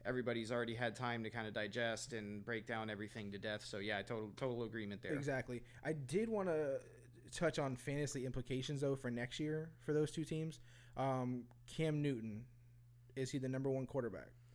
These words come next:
Speaker 1: Going into the season, I don't see how you could say he's not, especially with a healthy Kelvin Benjamin returning. Are, are, are, do we know what the contract status is for Greg Olsen? Is it about time for him to get paid?
Speaker 2: Um,
Speaker 1: Like, i-,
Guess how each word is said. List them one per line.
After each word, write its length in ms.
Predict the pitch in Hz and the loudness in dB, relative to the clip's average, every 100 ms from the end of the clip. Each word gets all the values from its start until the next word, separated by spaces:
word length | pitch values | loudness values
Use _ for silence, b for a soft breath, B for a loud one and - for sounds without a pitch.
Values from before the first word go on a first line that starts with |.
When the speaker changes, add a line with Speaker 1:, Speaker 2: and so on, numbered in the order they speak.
| B B B B B B | B B B B B B
Speaker 1:
Going 280 | 127 131 160 | -2 2 4
into 140 | 165 | 2
the 100 | 143 | 2
season, 420 | 143 170 175 127 120 | 0 0 0 0 0
I 120 | 117 | 0
don't 360 | 120 123 123 | 0 -2 -2
see 280 | 117 - 123 | -4 -4 -2
how 200 | 107 131 | 0 2
you 160 | 123 117 | 2 -2
could 140 | 120 | -4
say 140 | 127 117 | -2 -2
he's 160 | 110 | 0
not, 180 | 123 139 | 2 2
especially 640 | 120 127 120 127 120 113 | 2 -2 -2 -2 -2 -2
with 180 | 117 110 | -2 -2
a 80 | 113 | -2
healthy 380 | 104 127 123 113 | -2 -2 -4 -4
Kelvin 340 | - 123 117 | -2 -2 -2
Benjamin 480 | 110 117 120 123 123 | 0 0 0 -2 -2
returning. 560 | 120 117 127 127 123 123 B B B B | -4 -4 -4 -2 -4 -6 B B B B
Are, 200 | - 127 - | 0 2 4
are, 180 | 156 - 160 | 2 2 0
are, 40 | |
do 120 | 151 | 2
we 100 | 165 190 | 0 4
know 200 | 196 185 | 4 4
what 280 | 175 151 | 2 0
the 240 | 156 147 135 | 0 0 0
contract 480 | - 160 175 156 - | 0 0 0 0 0
status 340 | 151 151 143 | 0 0 0
is 160 | 156 135 | -2 -2
for 120 | 131 | 0
Greg 200 | 135 127 | 2 4
Olsen? 320 | 131 131 143 | 2 0 -2
Is 140 | 117 | -2
it 60 | 127 | -2
about 200 | 131 123 | 0 0
time 280 | 131 127 123 | 0 -2 -4
for 160 | 123 123 | -4 -4
him 180 | 131 | -2
to 60 | 127 | -2
get 260 | 113 117 117 | 0 0 0
paid? 220 | 131 135 | 0 2
Speaker 2:
Um, 60 | |
Speaker 1:
Like, 200 | 120 | 0
i-, 20 | 117 | 0